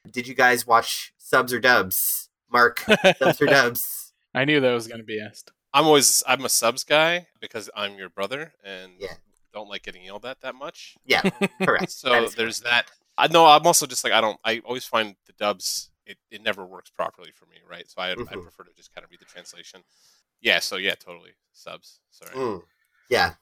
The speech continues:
Speaker 1: Tim, how about you? Subs or dubs?
Speaker 2: <laughs> I had both of them turned on. So I, I had the English dub turned on, but I also had the subtitles on.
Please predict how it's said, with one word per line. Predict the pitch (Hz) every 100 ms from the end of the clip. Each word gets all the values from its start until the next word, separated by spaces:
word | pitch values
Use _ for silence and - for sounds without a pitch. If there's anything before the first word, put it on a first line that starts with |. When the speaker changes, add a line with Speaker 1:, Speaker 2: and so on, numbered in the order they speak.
| _ _
Speaker 1:
Tim, | - 240 151
how | 113
about | 160 160
you? | 151 123 - _ _ _
Subs | - 131
or | 131
dubs? | 127 90 - - 156 -
Speaker 2:
<laughs> | 208 -
I | 160 202
had | 214 165
both | 190 196 175
of | 147 123
them | 120
turned | 113 139 123 117
on. | 107 101 104 - - - -
So | - 147 139
I, | 135 165 143 135
I | 135
had | 160 180
the | 170 170 160
English | 160 160 151 -
dub | - 139 131
turned | 156 139 139
on, | 135 135 135
but | 127
I | 120
also | 127 123 135 123
had | 117
the | 117
subtitles | 127 113 127 117 113 110
on. | 117 117 113